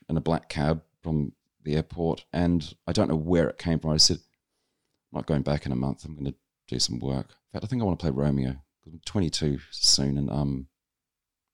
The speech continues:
yeah, I wanna do that." I got three plays. Um, one was about the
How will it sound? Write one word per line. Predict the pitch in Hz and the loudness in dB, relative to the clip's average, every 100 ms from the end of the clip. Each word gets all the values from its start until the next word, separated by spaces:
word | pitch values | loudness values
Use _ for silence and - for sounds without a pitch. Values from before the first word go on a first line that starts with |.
| _ _ | _ _
yeah, | 60 57 | -6 -6
I | - _ _ _ _ 82 | -8 _ _ _ _ -6
wanna | 80 | -4
do | 69 65 | -2 0
that." | 67 60 - _ _ _ _ _ _ _ _ _ _ _ _ _ _ _ _ _ _ _ _ _ - | 0 -2 -6 _ _ _ _ _ _ _ _ _ _ _ _ _ _ _ _ _ _ _ _ _ -4
I | 87 | 0
got | 85 80 - - - - _ _ _ _ _ _ _ _ _ _ _ | 2 2 0 -6 -6 -12 _ _ _ _ _ _ _ _ _ _ _
three | - 107 92 | -2 2 2
plays. | - 80 78 87 - - - _ _ _ _ _ _ _ | 2 2 2 6 6 6 0 _ _ _ _ _ _ _
Um, | 78 76 76 - | 0 2 0 0
one | 87 87 87 82 | 2 4 4 2
was | - 80 | 0 0
about | - 78 - - | 2 0 0 -2
the | 76 69 | -2 -2